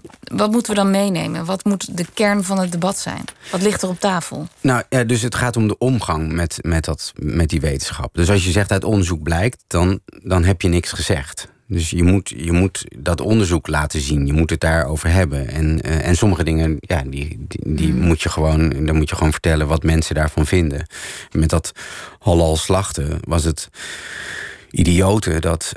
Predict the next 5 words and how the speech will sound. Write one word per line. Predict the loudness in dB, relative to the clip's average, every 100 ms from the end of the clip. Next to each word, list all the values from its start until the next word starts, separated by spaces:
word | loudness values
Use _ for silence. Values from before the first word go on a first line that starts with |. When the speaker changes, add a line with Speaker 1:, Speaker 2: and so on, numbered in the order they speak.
| -2
Speaker 2:
ehm, | 2 4 4 4 4 2 -4 -20 _ _ _ _ _ _ _ -6 -4 -4 -2
dat | 0 4
moest, | 4 4 -2 -6 -6
dat, | -4 -4 -4
dat, | -2